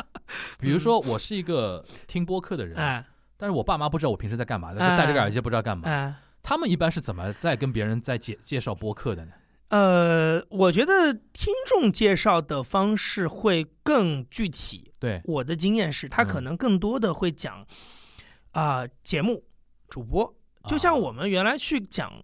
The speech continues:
Speaker 1: 分享一个视频一样，你也不会跟别人解释说电视是啥，
Speaker 2: 嗯。
Speaker 1: 你只会说我看的是《快乐大本营》，
Speaker 2: 嗯。
Speaker 1: 啊，我喜欢的是康熙，对吧？就是它是个非常，
Speaker 2: 所以说这，这是个搞笑的，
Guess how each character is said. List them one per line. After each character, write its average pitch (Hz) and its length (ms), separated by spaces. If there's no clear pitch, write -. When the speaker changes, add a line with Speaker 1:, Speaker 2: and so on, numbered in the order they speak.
Speaker 1:
分 302 200
享 160 200
一 156 40
个 208 80
视 - 240
频 143 160
一 139 120
样， 143 200
你 175 120
也 294 80
不 156 100
会 185 80
跟 208 180
别 185 120
人 202 120
解 - 200
释 165 120
说 190 280
电 196 240
视 208 160
是 - 120
啥， - 160
Speaker 2:
嗯。 107 260
Speaker 1:
你 294 60
只 269 100
会 247 60
说 269 260
我 160 140
看 - 180
的 220 60
是 226 160
《快 - 180
乐 214 60
大 214 100
本 170 100
营》， 87 140
Speaker 2:
嗯。 120 360
Speaker 1:
啊， 190 220
我 196 140
喜 - 160
欢 151 120
的 185 80
是 190 140
康 220 180
熙， - 240
对 208 80
吧？ 180 100
就 262 100
是 254 40
它 277 100
是 330 80
个 - 80
非 - 40
常， 196 80
Speaker 2:
所 330 80
以 - 20
说 254 160
这， - 80
这 175 60
是 180 80
个 156 60
搞 87 160
笑 165 200
的， 82 160